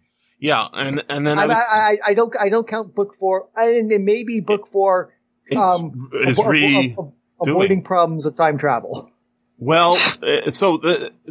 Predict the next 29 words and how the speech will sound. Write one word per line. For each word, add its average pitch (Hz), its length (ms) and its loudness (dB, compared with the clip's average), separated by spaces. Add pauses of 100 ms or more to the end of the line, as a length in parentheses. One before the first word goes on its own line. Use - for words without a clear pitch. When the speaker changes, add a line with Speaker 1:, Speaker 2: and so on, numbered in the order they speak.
(180)
Speaker 1:
that's 156 360 -2
the 185 140 2
other 202 120 0
thing 135 220 0
is, 113 260 -2
um, 120 380 0 (160)
I 131 120 0
don't 180 180 0
think 170 180 -4
it 160 40 0
was 135 140 0
Jonathan. 117 540 0
Someone, 147 480 0 (480)
um, 120 460 0
pointed 151 340 0
out 127 280 0
that, 113 300 2 (280)
oh, 123 320 2
it 131 160 0
was, 117 360 -2
um, 107 420 0
Carl 120 260 -2
Gallagher 143 540 -2 (220)
pointed 135 280 0
out 123 220 0
that, 117 220 0 (720)
um, 107 800 0
Space 180 380 -4
Cadet 92 540 -4